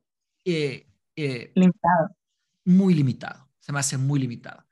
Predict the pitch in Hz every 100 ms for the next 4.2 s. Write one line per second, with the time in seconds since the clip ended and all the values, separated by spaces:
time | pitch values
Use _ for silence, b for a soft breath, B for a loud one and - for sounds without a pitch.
0 | _ _ _ _ 160 180 185 143 - 139
1 | 147 - 127 - _ _ _ - 196 170
2 | 175 180 175 175 165 147 156 151 165 156
3 | 143 139 139 147 226 - - 139 139 143
4 | 131